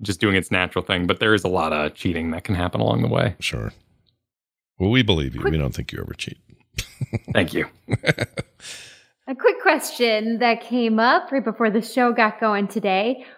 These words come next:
Speaker 3: Will Splunderbelt or Grinkeeper be picking up that great sword? But I guess that got answered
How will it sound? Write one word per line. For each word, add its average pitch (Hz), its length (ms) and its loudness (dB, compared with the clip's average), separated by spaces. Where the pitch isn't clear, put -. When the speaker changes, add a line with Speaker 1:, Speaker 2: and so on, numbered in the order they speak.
Speaker 3:
Will 311 300 4
Splunderbelt 359 800 4
or 247 180 0
Grinkeeper 262 640 4
be 214 140 0
picking 233 340 0
up 208 140 -2
that 196 220 0
great 190 340 -2
sword? 185 260 0
But 214 140 4
I 220 60 6
guess 240 280 4
that 214 180 4
got 208 220 0
answered 190 640 -2